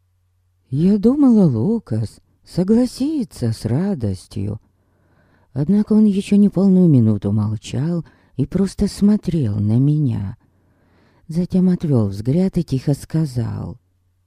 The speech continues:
«Я никогда себе не прощу, если с тобой что-нибудь случится».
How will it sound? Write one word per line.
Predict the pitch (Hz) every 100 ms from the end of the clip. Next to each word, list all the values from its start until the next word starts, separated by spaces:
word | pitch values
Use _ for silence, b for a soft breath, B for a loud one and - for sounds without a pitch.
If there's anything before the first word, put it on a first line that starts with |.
| _ _ _ _ _ _ _
«Я | - 110 110 104
никогда | 107 104 - 107 107 101 120
себе | - 165 143 139
не | 135
прощу, | 131 113 104 107 - - 110
если | 101 107 104 - 107
с | - -
тобой | 104 110 113 120 110 127
что-нибудь | - - - - 151 208 180 175 127 135
случится». | - - 190 202 - - 101 101 - - 98 101